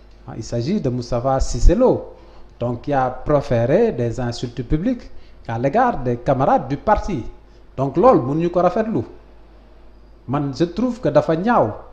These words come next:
Parce que li ñuy distinguer, hein, des autres créatures, mala yi, mooy la, la capacité à se retenir. Mais nit ki soo meree lu la neex nga sànni,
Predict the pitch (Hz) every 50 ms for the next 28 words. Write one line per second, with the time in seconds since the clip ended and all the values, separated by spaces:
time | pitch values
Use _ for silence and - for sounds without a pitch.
0 | - - - - - - - - - - - 160 160 - - - 170 175 170 180
1 | 175 165 185 240 294 269 247 190 143 - 143 180 180 - - - 175 160 147 139
2 | 127 120 113 - - - - - - - - - - - - - - - - -
3 | - 117 131 147 127 110 104 117 110 107 - 160 165 - - - 139 120 113 110
4 | - - - 277 302 285 202 - - - - - - - 123 123 120 113 120 139
5 | 190 262 285 269 - - - - - - - - - - 135 131 127 135 131 123
6 | 123 - - - - 110 104 110 107 - - - - 101 104 - - - - 190
7 | - - - - - - 117 - 262 285 240 - 127 123 123 - - 123 123 135
8 | - - 226 269 285 208 131 - - - - - - - - - - - - -
9 | - - 139 156 185 214 247 233 - - - - - 226 233 220 196 180 156 135
10 | 120 117 120 147 190 220 220 190 175 175 175 160 - - 123 127 127 - - 135
11 | 123 135 165 240 294